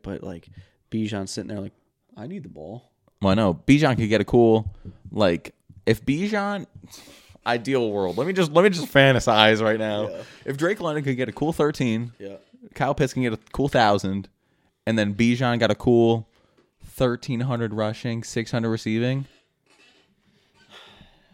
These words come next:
Speaker 1: You know, you know who this reminds me of?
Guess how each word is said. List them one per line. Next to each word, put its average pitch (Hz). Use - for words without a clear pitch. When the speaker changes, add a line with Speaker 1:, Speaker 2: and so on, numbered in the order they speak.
Speaker 1:
You 131
know, 143
you 139
know 165
who 170
this 160
reminds 135
me 160
of? 160